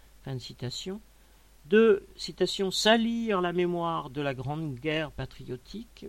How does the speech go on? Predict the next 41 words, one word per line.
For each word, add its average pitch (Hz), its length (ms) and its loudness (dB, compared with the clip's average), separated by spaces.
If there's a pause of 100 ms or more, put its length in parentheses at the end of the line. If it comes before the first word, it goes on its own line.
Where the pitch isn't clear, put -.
(160)
fin 135 100 -8
de 127 60 -10
citation, - 580 -12 (640)
n'osant 175 380 12
pas 196 160 6
citer 160 360 -4
Staline, 160 640 -6 (360)
même 185 220 8
si 208 200 2
le 175 80 6
régime 170 540 2
en 156 160 0
fait 160 320 0
le 139 100 0
maître 151 420 -4
d'œuvre 156 520 0
de 147 160 -6
la 147 100 0
victoire 147 420 4
sur 131 200 -8
l'Allemagne 135 520 -2
en 127 40 -4
mille 139 180 -4
neuf 123 140 -6
cent 175 180 -4
quarante-cinq. 131 680 -4 (1040)
Au 165 80 2
passage, 196 720 6 (380)
un 185 160 8
des 170 120 8
principaux 196 680 0
animateurs 175 520 2
de 143 100 -4
Mémorial 143 640 -2
et 127 80 -4
spécialiste 160 840 -6
de 120 120 -4
l'histoire 143 480 -2
des 120 80 -6
camps 135 220 -10
staliniens 147 640 -2